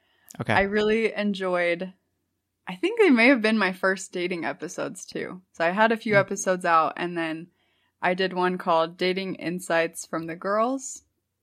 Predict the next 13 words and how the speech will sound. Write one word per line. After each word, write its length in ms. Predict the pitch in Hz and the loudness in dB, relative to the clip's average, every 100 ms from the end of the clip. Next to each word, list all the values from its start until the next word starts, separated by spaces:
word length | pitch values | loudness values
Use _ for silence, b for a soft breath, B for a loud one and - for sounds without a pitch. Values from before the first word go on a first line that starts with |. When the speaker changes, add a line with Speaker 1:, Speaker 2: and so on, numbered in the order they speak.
| _ | _
Speaker 2:
and 220 | 165 170 | -12 -10
then 460 | 160 156 151 151 170 _ _ _ _ _ - | -10 -10 -10 -12 -16 _ _ _ _ _ -4
Dating 440 | 175 170 170 165 | -4 -6 -8 -8
Insights 400 | 160 165 151 139 | -12 -8 -8 -8
from 120 | - | -10
the 80 | 135 | -8
Guys. 280 | 127 92 - | -6 -6 -6
I 60 | 170 | -10
can't 200 | 160 156 | -10 -10
remember 240 | 151 151 | -10 -10
the 80 | 156 | -12
exact 320 | 175 143 - | -12 -14 -14
title. 280 | - - | -12 -12